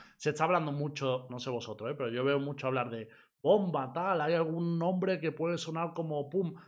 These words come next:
Para mí bombas no quedan en el mercado, o sea, quiero decir, eh, Bombas libre está Sinner y no lo vas a fichar porque no lo has probado. Quiero decir, bombas no quedan, entonces si no quedan bombas y no tienes una, un plazo de entrega, o sea, tienes tiempo, coño,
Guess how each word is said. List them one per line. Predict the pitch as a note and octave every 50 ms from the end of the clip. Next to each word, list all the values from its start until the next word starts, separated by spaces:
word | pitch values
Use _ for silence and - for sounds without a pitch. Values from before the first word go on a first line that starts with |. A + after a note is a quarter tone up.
| - _ _ _
Para | G2+ G#2 A2 C#3
mí | D#3 D3
bombas | C#3+ D3 E3 E3+ F3 D#3 C3
no | A#2 A2 G#2
quedan | - A2+ A2 G#2 G2 G2
en | G2+ G2+
el | G2+ G2+
mercado, | G2+ G2 G2 - F#2+ F#2 - -
o | _
sea, | - - A2+ A2
quiero | A2 A2 A2+
decir, | A2 A2 A2+ A2 G#2 G2+
eh, | G#2 G#2 G#2
Bombas | G2+ G#2 A2+ B2 C3+ C3 C3 C3 B2
libre | B2+ C3+ C3+ C#3+ C#3+ C3+
está | C#3 - B2+ B2
Sinner | - - C#3+ C#3+ C#3+ D3 C#3+ C3+
y | B2+
no | A#2+ A#2+ B2
lo | B2 A#2+
vas | A2+ A#2 A#2
a | A#2
fichar | A#2+ A#2 - B2 A#2
porque | C3 B2 A#2
no | A2+
lo | A2+
has | A2 - -
probado. | A#2 A2+ G#2+ G2+ G2 - - - - - _ _ _
Quiero | D3 D3 C3+
decir, | C3 C3+ - - - - - _ -
bombas | C3 C3+ C#3+ D#3 D3 D3+
no | D3 C3 A#2+ A#2
quedan, | - A2+ G#2 F#2+ F2+ G#2
entonces | A2+ A#2 A#2 A2 -
si | A#2
no | A#2 A2+
quedan | A2 - C3 B2 A#2+ B2 B2
bombas | C3 C3+ C#3+ C#3 D3 D#3 E3 - - - - - _ _ _ _ _ -
y | D3+
no | D3 D3 D3 D3 C#3
tienes | C3 C3 D3 D3 C#3 B2+ -
una, | C3 B2+ C3+ C3 B2+ C3 - -
un | - C3 B2 B2+
plazo | D3 C#3 B2 - - C3+
de | C3 B2+
entrega, | B2+ B2 C3 B2+ B2+ C3+ E3+
o | E3+
sea, | - B2+ A#2 A2 -
tienes | - A#2 A#2 A#2 A#2+
tiempo, | - - C3+ C3 C3 C3 C3 F3+ G#3+ - - - - _ _ _ _ _ -
coño, | B2+ C3+ D3+ D3 A#2+ -